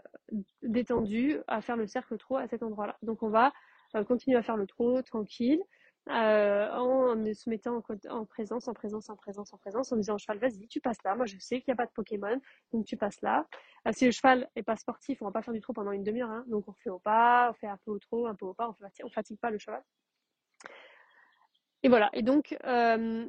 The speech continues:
du coup, au bout d'un moment, ça se calme et le cheval se sent écouté ou nous, on se sent écouté dans notre peur et on va, grâce à l'empathie,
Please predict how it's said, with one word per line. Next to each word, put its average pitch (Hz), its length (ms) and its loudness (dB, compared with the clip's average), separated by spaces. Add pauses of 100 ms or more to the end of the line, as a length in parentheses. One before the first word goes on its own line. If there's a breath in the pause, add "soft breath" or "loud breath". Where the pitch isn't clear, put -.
du 233 180 -4
coup, 294 120 0
au 311 40 2
bout 277 60 -2
d'un 233 140 0
moment, 220 140 -4
ça 233 160 -10
se 220 100 -12
calme 226 340 -4 (100)
et 254 240 -4
le 226 120 -8
cheval 254 220 -8
se 233 60 -12
sent 240 180 -8
écouté 240 480 -6
ou 247 140 -4
nous, 247 180 4
on 247 80 0
se - 120 -14
sent 220 120 -12
écouté 220 360 -12
dans 208 120 -4
notre 202 240 -10
peur 247 300 -2
et 240 180 0
on 220 60 -2
va, 233 200 6 (240 soft breath)
grâce 269 280 6
à 294 60 2
l'empathie, 233 520 0